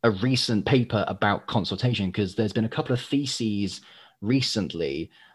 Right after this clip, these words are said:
but most of the papers are from, like, the twenty tens or whatever. Um, so that was really interesting to get a more up-to-date version. And halfway through this, I realized, Emma, did you write the Walk the Talk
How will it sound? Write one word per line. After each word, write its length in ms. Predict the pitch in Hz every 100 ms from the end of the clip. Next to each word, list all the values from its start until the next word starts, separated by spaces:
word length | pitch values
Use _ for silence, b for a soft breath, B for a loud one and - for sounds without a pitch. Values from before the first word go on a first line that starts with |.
| b
but 220 | - 107 -
most 420 | 117 127 127 -
of 80 | 107
the 60 |
papers 400 | 107 123 113 98
are 100 | 98
from, 280 | 92 - 98
like, 160 | 95 87
the 60 |
twenty 280 | 92 107 92
tens 400 | - 123 113 95
or 80 | 87
whatever. 560 | 82 87 76 - 78 82 _ _ _
Um, 480 | 90 92 92 90 90 _ _ _ _ _ -
so 100 | 107
that 120 | 131
was 140 | 123
really 140 | 110 101
interesting 320 | 95 95 95
to 60 | -
get 120 | 85
a 40 |
more 160 | 95 -
up-to-date 420 | - - 95 85
version. 560 | 107 101 90 82 80 - b b b
And 280 | 120 120 - B B B B _ _ _ _ -
halfway 500 | - 185 220 - 185
through 420 | - - 202 165
this, 480 | 127 - - - -
I 60 | 120
realized, 260 | 135 143 143
Emma, 180 | 190 127
did 200 | 143 156
you 140 | 233
write 480 | 165 170 190 135 -
the 260 | 143 135 127
Walk 420 | 104 127 143 -
the 80 | 143
Talk 560 | 131 143 139 123 -